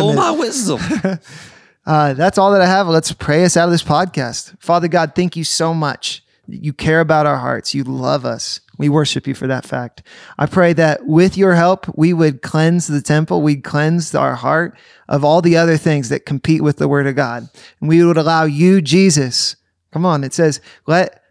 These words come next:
Speaker 2: Christ dwell in your hearts through faith," that you would be alone. You don't have to have roommates in the heart that I find within myself. Lord, have your way inside of us. Help us not to have you on our mind,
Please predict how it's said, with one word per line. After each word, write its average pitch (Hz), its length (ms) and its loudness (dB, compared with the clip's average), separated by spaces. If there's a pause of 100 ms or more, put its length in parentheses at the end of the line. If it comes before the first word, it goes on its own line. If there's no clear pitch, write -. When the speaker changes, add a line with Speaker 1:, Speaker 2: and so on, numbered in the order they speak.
Speaker 2:
Christ 165 400 -2
dwell 156 320 0
in 160 140 0
your 156 140 0
hearts 147 340 -4
through 151 160 0
faith," 131 440 -6 (220)
that 147 140 -2
you 170 220 0
would 175 180 2
be 160 140 2
alone. 160 280 2
You 170 120 0
don't 196 160 0
have 175 200 -2
to 175 80 -2
have 165 160 0
roommates 151 540 2
in 147 80 -4
the 143 100 -4
heart 160 460 -4 (960)
that 147 140 -2
I 147 100 0
find 147 300 -4
within 139 240 -4
myself. 127 480 -10
Lord, 147 320 -4
have 170 320 -2
your 196 120 2
way 160 280 2
inside 143 400 -2
of 143 120 -6
us. 156 360 -2 (840)
Help 165 220 -2
us 165 140 0
not 165 180 -2
to 165 80 -4
have 156 260 -2
you 151 220 -2
on 151 180 -4
our 139 120 -4
mind, 160 560 -2